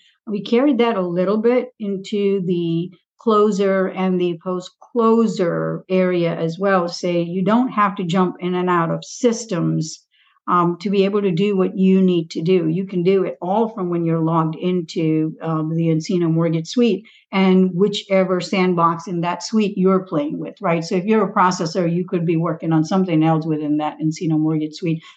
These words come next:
But as a closer, you could be working on all the closing screens. And, um, it's a really seamless, uh, workflow to get the documents over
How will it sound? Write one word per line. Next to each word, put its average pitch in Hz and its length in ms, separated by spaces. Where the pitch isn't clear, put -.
But 196 160
as 190 160
a 196 40
closer, 190 720
you 190 160
could 196 160
be 185 100
working 180 360
on 170 100
all 175 240
the 185 100
closing 175 440
screens. 156 560
And, 165 380
um, 156 380
it's 175 260
a 175 340
really 190 340
seamless, 165 680
uh, 156 160
workflow 160 720
to 180 100
get 165 260
the 165 80
documents 165 560
over 160 400